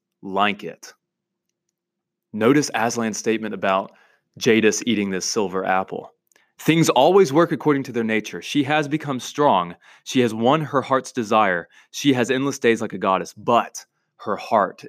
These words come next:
is wicked, and length of days with an evil heart is only length of misery." All get what they want. They do not always like it. It's like what Lewis says in The Great Divorce, that there are two kinds of people, those who say to God,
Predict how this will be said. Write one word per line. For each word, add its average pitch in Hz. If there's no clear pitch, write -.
is 90
wicked, 85
and 95
length 127
of 113
days 113
with 101
an 98
evil 110
heart 87
is -
only 107
length 98
of 87
misery." 92
All 147
get 135
what 123
they 123
want. 92
They 104
do 113
not 113
always 101
like 95
it. -
It's -
like 113
what 107
Lewis 110
says 101
in 98
The 113
Great 101
Divorce, 98
that 107
there 110
are 101
two 135
kinds 123
of 107
people, 98
those 135
who 123
say 123
to 110
God, 123